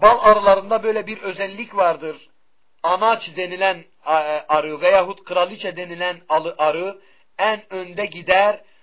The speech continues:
onun arkasında kalan diğer arılar onu takip ederler. Deccal aleyhünnale kendisine inanan o kavme bir bolluk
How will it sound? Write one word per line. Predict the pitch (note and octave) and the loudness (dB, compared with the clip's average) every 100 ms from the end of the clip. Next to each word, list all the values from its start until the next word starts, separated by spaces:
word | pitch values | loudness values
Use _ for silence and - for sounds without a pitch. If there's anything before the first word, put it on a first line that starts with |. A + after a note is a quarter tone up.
| _ _ | _ _
onun | F3 F#3+ A3 G#3+ | -8 -8 -10 -10
arkasında | F3+ F#3 F3+ F#3 F3 F3 E3+ F3+ | -4 -4 -2 -6 -6 -10 -4 -4
kalan | F3 E3 D#3+ D#3 D3+ | -2 -2 -2 -4 -6
diğer | F#3+ G#3 | -2 -2
arılar | F3+ F#3 F#3 G3+ | 0 -2 2 0
onu | F#3 F#3+ | 0 -4
takip | F3+ E3 F3 D3+ | -4 -4 -6 -10
ederler. | C#3+ C3 B2+ A#2 - _ _ _ _ _ _ _ _ _ _ _ _ | -6 -8 -8 -10 -12 _ _ _ _ _ _ _ _ _ _ _ _
Deccal | B2+ F#3+ F#3+ G3 A#3+ | _ 0 0 2 2
aleyhünnale | A3 G3+ F#3 F3 D#3+ D3+ C#3 C3 - _ _ _ _ _ - | 2 0 -2 -8 -4 -2 -2 -4 -8 _ _ _ _ _ -4
kendisine | F3+ F3+ F3+ G#3 B3 A#3 | -4 -4 -10 -6 -4 -4
inanan | G#3 G3 G#3 A3+ E3+ _ _ _ _ _ - | -4 -2 0 -2 -4 _ _ _ _ _ 0
o | B3 | 0
kavme | - G3+ F3 D#3 D#3 - _ _ _ _ _ _ _ _ | 4 2 2 0 -8 -10 _ _ _ _ _ _ _ _
bir | C3+ - E3 D#3+ | -10 -8 -6 -2
bolluk | G3 G#3 C4+ C4+ - | -2 0 -2 -2 -12